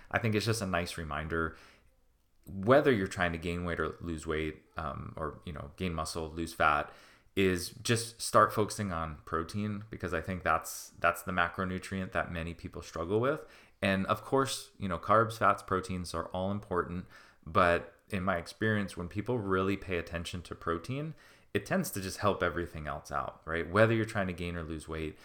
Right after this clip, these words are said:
it's, it's gonna be helpful because it's gonna help you build or maintain muscle mass. Um, it's gonna help take care of those joints and help you feel fuller and just,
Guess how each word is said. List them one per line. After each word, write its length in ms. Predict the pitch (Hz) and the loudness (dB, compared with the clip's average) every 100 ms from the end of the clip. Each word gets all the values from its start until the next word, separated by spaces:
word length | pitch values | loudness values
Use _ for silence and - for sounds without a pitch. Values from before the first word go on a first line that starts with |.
| - _ | -20 _
it's, 400 | - 85 76 - | -2 -2 0 -6
it's 160 | - - | -4 -2
gonna 160 | 95 85 | -2 -2
be 160 | 80 | -4
helpful 340 | 73 95 - 82 | -2 -2 -2 -4
because 280 | 82 82 | -4 -4
it's 140 | 80 - | -6 -4
gonna 200 | 85 80 | -6 -2
help 300 | 104 120 - | 0 -2 -2
you 100 | 95 | -4
build 300 | 82 92 95 | 2 2 2
or 60 | |
maintain 420 | 87 85 80 87 85 | -2 -6 -6 -6 -6
muscle 260 | 80 - | -6 -6
mass. 440 | 82 78 78 - - - - - | -4 -2 -2 -6 -16 -20 -20 -4
Um, 200 | 80 76 | -2 -2
it's 100 | 69 | -4
gonna 140 | 80 | -2
help 180 | 85 90 | -2 -2
take 180 | - 82 | -6 -4
care 160 | 87 | -2
of 80 | 85 | 0
those 160 | 87 85 | -2 -4
joints 480 | 78 80 82 - - - - _ | -6 -6 -6 -10 -14 -18 -20 _
and 420 | 85 78 76 76 | 0 0 0 -4
help 220 | 71 85 - | 0 0 0
you 80 | |
feel 160 | - 104 | -2 -2
fuller 440 | - 92 90 87 - - - - | 0 2 4 2 -2 -18 -14 -4
and 180 | 85 82 | -4 -2
just, 360 | 87 - - | -4 -6 -10